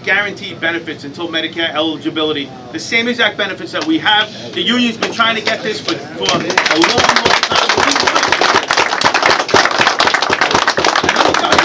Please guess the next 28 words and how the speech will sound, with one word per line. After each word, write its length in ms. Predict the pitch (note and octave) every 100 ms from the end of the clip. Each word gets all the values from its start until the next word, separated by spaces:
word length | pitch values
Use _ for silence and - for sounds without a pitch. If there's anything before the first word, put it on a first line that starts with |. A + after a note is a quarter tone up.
| -
It 100 | F3+
was 140 | A#3 -
the, 100 | B3 -
it 160 | F#3+ G#3
was 280 | G#3 G3
the 160 | A#3+ C#4+ C4
last 340 | A#3 A#3 -
stumbling 400 | A#3 G#3+ F3+ F3
block 280 | D3+ E3 -
with 120 | D3+
this 160 | F3 F3
contract. 600 | E3 D3+ A#2+ B2 A2+ - - - -
It 60 | E3
was 140 | F3
the 100 | F#3
last 320 | F3+ A3 A3
stumbling 360 | - G#3+ F#3+ F3+
block 240 | E3 D3
with 100 | D#3+
this 160 | E3 E3
contract, 580 | E3+ D#3+ D3 D#3 D#3 - - - - -
and 340 | D#3+ D#3 D#3 C#3 - -
the, 160 | D3
the, 180 | - D3
the 220 | D3 D3+ F#3
M 140 | A3+
T 240 | A3 G3
A 280 | F#3 F#3 E3+